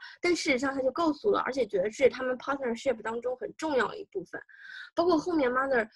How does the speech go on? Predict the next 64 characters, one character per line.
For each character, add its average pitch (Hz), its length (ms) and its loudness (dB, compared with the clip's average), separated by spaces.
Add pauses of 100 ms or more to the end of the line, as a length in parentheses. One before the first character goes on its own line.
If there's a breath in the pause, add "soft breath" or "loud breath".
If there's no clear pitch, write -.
(140 soft breath)
的 196 260 2 (280)
感 208 140 -4 (120)
情 196 260 -8 (120)
变 247 120 -4
得 226 120 -2
越 254 180 2
来 202 160 0
越 247 220 0
丰 285 360 -2
富， 294 300 -2 (160 soft breath)
也 214 100 8
是 220 140 0
非 254 100 0
常 240 160 0
震 233 220 0
惊 208 220 2
我。 208 120 4 (160)
我 233 140 6
闺 311 100 -2
蜜 302 280 2
她 302 240 -2
震 294 240 -2
惊 233 140 -2
的 220 180 -12
点 - 200 -2
跟 247 120 -4
我 214 80 0
不 - 120 -6
太 262 200 -8
一 208 140 -8
样， 202 240 0 (100)
我 233 100 4
震 320 160 0
惊 359 80 2
的 359 40 0
地 311 120 -2
方 262 120 -2
在 262 140 -4
于 226 200 -2
她 - 160 -6
的 302 200 -4
感 - 200 -8
情 - 160 -8
变 277 100 0
得 247 60 2
如 208 180 2
此 - 140 -18
的 - 100 -2
human， 277 500 -2 (320 soft breath)
是 - 220 0
一 294 40 4
个 311 100 0
非 339 160 -2
常 240 200 -2
像 262 300 0
人 202 160 0
类 269 280 4 (220 loud breath)
在 269 140 0
理 208 160 2
解 220 160 0
感 - 180 -4
情 196 180 -2
时 - 260 -6
候 202 200 0